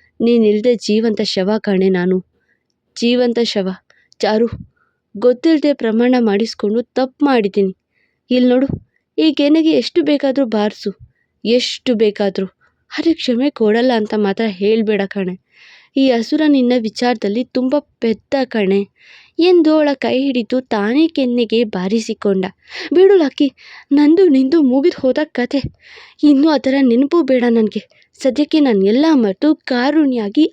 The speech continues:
ಆರಾಮಾಗಿದ್ದೀನಿ. ನೀನು ಬೇರೆ ಯಾರನ್ನಾದ್ರೂ ನೋಡ್ಕೊ ಹೋಗು" ಎಂದು ಹೊರಟಾಗ, "ವೈಫಿ, ನಾನು ಲವ್ ಮಾಡಿದಾಗ ನೀ ನನ್ನ ಹೇಟ್ ಮಾಡ್ದೆ,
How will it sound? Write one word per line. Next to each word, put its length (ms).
ಆರಾಮಾಗಿದ್ದೀನಿ. 880
ನೀನು 320
ಬೇರೆ 340
ಯಾರನ್ನಾದ್ರೂ 680
ನೋಡ್ಕೊ 420
ಹೋಗು" 320
ಎಂದು 320
ಹೊರಟಾಗ, 480
"ವೈಫಿ, 360
ನಾನು 220
ಲವ್ 260
ಮಾಡಿದಾಗ 460
ನೀ 220
ನನ್ನ 280
ಹೇಟ್ 360
ಮಾಡ್ದೆ, 380